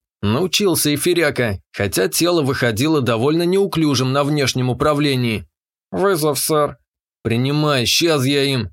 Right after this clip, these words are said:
Speaker 1: перед смертью, всё, что думаю, скажу". "Эй, придурки на кирпиче!" послышался раздражённый голос. "Валите оттуда, пока целы!" "Пока целы?" взревел я, не на шутку взбесившись.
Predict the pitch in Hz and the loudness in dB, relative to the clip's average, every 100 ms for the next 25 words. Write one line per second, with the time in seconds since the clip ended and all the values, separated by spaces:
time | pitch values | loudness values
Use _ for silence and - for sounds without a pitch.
0 | _ 156 160 160 - 160 151 131 - 131 | _ 0 0 0 0 2 2 0 0 -2
1 | 110 - 170 - 165 156 160 139 127 123 | 0 0 0 0 0 2 2 2 0 0
2 | 147 135 143 123 92 _ _ _ _ _ | 0 2 0 -2 -4 _ _ _ _ _
3 | 196 233 208 170 185 175 240 170 170 143 | 0 2 0 0 0 2 0 0 -2 0
4 | 175 160 190 - 220 208 120 - _ _ | -2 -2 -2 0 2 0 0 -8 _ _
5 | 101 104 165 196 165 143 147 131 104 127 | -2 0 0 0 0 0 0 0 0 0
6 | 117 160 165 165 160 139 127 - _ _ | 0 0 0 2 2 2 0 -4 _ _
7 | - 151 226 262 170 175 160 - 202 160 | 0 2 4 2 0 0 0 0 0 2
8 | 117 - 180 - 208 - 226 208 165 117 | -2 0 -2 2 0 0 0 2 0 -2
9 | - _ _ _ _ - 113 101 160 151 | -8 _ _ _ _ -2 -2 0 0 0
10 | - - 151 170 190 139 85 _ 156 151 | 0 0 2 2 2 0 -6 _ -4 -2
11 | 196 180 160 151 131 143 165 117 113 151 | 0 2 2 2 2 0 0 0 0 0
12 | 165 151 165 - 135 117 135 175 156 139 | 0 0 0 0 -2 0 0 0 0 0
13 | - 123 | 0 -2